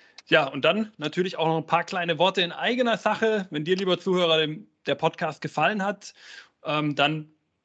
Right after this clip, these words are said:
gib mir natürlich auch gerne eine kurze Bewertung.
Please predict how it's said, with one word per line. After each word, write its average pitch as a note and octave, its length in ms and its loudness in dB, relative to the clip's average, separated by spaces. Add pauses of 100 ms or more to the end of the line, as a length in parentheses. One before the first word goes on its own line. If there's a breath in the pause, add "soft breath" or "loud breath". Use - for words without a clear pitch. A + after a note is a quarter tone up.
(120)
gib G#3+ 160 -2
mir A3 120 4
natürlich G3 300 0
auch D#3+ 120 -4
gerne G3 160 2
eine G#3 180 0
kurze G#3+ 300 2
Bewertung. C4 680 2